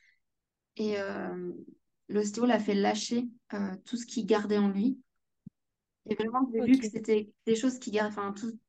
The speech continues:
Speaker 1: tout, tous ces petits, je pense, tous ces petits sentiments, tout, tout ce qu'il a pu ressentir, c'est, je, je l'ai senti qu'il a gardé en lui parce que quand il a tout lâché chez l'ostéo, c'était des pleurs totalement différents, des, c'était des plaintes, c'était vraiment, euh,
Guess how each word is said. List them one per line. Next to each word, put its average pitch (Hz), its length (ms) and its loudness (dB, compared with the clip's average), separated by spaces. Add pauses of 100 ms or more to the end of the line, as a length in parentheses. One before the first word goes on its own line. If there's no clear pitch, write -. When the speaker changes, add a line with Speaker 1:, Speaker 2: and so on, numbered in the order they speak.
(120)
Speaker 1:
tout, 233 260 -4
tous 247 120 -6
ces 233 180 0
petits, 226 360 -2
je 226 60 4
pense, 240 240 -2
tous - 100 -12
ces 226 120 -4
petits 220 280 -6
sentiments, 240 580 2
tout, 240 200 -8
tout - 140 -8
ce - 80 -8
qu'il 240 140 0
a 226 60 2
pu 226 140 -4
ressentir, 226 580 -2
c'est, 202 420 -4
je, 202 140 -8
je 202 140 -6
l'ai 220 100 2
senti 226 280 -2
qu'il 247 160 0
a 196 60 0
gardé 202 260 0
en 208 80 0
lui 240 100 0
parce 240 160 0
que 202 100 -2 (260)
quand 214 260 -6
il 220 80 0
a 214 120 2
tout 269 160 -4
lâché 247 300 0
chez 233 120 -6
l'ostéo, 220 480 0 (720)
c'était 226 260 2
des 220 120 4
pleurs 226 280 -2
totalement 220 400 0
différents, 208 460 -4
des, 202 160 -6
c'était 208 320 -6
des 208 140 0
plaintes, 233 360 0
c'était 208 220 -4
vraiment, 202 500 -4
euh, 185 40 -6